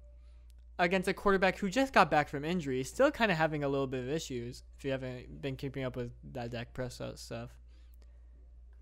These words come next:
I feel like, and this is a hot take, Dak Prescott is going to get injured for the rest of the season starting this <laughs> game.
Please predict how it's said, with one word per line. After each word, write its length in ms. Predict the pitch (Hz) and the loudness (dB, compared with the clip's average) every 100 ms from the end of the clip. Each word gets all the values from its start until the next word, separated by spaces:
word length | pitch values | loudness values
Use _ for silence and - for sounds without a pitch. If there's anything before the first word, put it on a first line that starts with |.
| - - - - - - 160 | -20 -20 -20 -20 -20 -10 -8
I 80 | 160 | -8
feel 380 | - - 277 | -6 0 2
like, 460 | 240 139 131 - - - - - - - - - - | 4 4 0 -6 -14 -18 -20 -20 -20 -20 -20 -20 -8
and 120 | 151 | -4
this 100 | 143 | -2
is 80 | 165 | 2
a 60 | 180 | 2
hot 200 | 208 214 | 2 2
take, 340 | 254 214 - - - - - - - - - - - | 2 2 0 -16 -20 -20 -20 -20 -20 -20 -20 -12 2
Dak 280 | 160 190 | 4 4
Prescott 460 | 190 190 185 220 226 | 4 2 4 4 4
is 80 | 160 | 4
going 240 | 151 151 | 0 0
to 60 | 143 | 0
get 180 | 135 156 | 0 0
injured 300 | 175 190 185 | 0 0 0
for 140 | 175 | 0
the 100 | 156 | 2
rest 200 | 156 - | 2 0
of 60 | 160 | -2
the 100 | 156 | -2
season 460 | 156 143 139 135 | -2 -2 -4 -6
starting 380 | - 147 147 160 | -2 0 2 2
this 280 | 170 156 - | 2 4 8
<laughs> 60 | |
game. 440 | - - 226 208 | 10 10 8 4